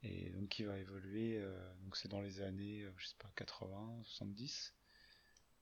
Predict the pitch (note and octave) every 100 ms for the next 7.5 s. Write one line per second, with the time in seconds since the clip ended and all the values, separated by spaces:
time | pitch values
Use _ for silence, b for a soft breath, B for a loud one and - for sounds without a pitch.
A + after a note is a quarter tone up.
0 | - A2 G#2+ - A#2 G#2+ G#2+ G#2+ G#2 G2+
1 | - - B2+ B2 A2 G2+ G2 F#2+ G2 G2+
2 | G#2 G#2+ - A#2+ - A2 G2+ G2 F#2+ F#2
3 | F#2 F#2 F2+ F#2+ F#2+ - G#2+ G2+ F#2+ G#2+
4 | G2 F#2+ - G2+ G2 B2 - - - -
5 | G2+ F#2+ - F#2+ G2 G2 G2+ G#2 G2 F#2
6 | F#2+ - B B B B B - A2 G2+
7 | - G2+ G2 A#2